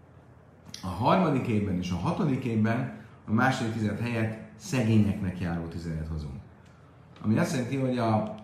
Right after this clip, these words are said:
a másodtizednek a, a hozatala az egy ciklikus, ö,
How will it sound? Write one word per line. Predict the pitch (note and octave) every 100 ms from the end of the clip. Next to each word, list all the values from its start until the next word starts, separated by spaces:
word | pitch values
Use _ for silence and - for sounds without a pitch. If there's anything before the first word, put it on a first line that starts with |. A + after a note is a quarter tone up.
| -
a | -
másodtizednek | A2 D#3 D#3+ A#2+ B2 A2 G#2+ G#2 G#2 G#2
a, | F#2 F2 E2+
a | -
hozatala | E2+ F2 A#2+ C#3 C3+ B2+
az | A#2
egy | A2+ A2
ciklikus, | A2 A2 F2 E2+ D2+ - - - - -
ö, | -